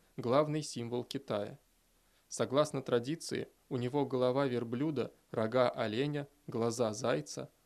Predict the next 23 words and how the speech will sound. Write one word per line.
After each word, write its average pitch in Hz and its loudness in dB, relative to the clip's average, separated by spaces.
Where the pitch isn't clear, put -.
уши 147 -2
коровы, 143 0
шея 135 0
змеи, 120 -4
живот 123 0
морского 123 -2
чудовища, 139 -4
чешуя 127 0
рыбы, 143 -2
лапы 120 -2
тигра 151 -2
и 123 -2
когти 123 -2
ястреба. - -8
Как - 0
царь 143 0
зверей 131 -2
он 131 -2
включает 131 -2
частицу - -8
всех 147 -2
живых 131 -2
существ — - -8